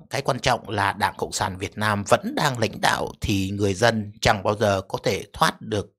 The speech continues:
cái, ờ, lỗi hệ thống này cả. Còn tương lai và vận mệnh của dân tộc chỉ là một thứ cực kỳ yếu, không cấp bách, và chúng ta hãy cùng đợi đấy. Tương lai đất nước này vẫn sẽ tối đen như là mực và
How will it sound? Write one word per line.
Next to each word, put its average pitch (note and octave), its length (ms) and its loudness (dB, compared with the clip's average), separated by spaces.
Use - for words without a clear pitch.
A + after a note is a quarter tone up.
cái, G#2 420 0
ờ, G2 520 6
lỗi B2 220 6
hệ - 140 4
thống G#2 220 2
này C3+ 100 0
cả. - 260 0
Còn A2 320 4
tương C#3 160 2
lai A#2+ 280 6
và A2 240 2
vận A2+ 260 -2
mệnh C3 160 -4
của - 140 -12
dân A2 160 -2
tộc - 280 2
chỉ G2 260 0
là G2 240 -4
một G#2 200 -8
thứ A#2+ 300 0
cực F3 120 4
kỳ B2 240 2
yếu, A#2 400 4
không - 280 0
cấp D#3+ 140 2
bách, B3 140 4
và G2+ 260 2
chúng A#2 160 -8
ta A2 280 0
hãy D#2 260 -6
cùng F#2+ 160 -2
đợi F#2 140 -2
đấy. A2 340 -2
Tương F3 120 8
lai D3+ 160 8
đất F#3 180 6
nước G#3+ 200 4
này A2+ 260 4
vẫn A2 240 2
sẽ - 220 -6
tối B2 180 4
đen F3+ 220 2
như D3+ 100 0
là C3 100 0
mực A#2+ 320 2
và G2+ 340 4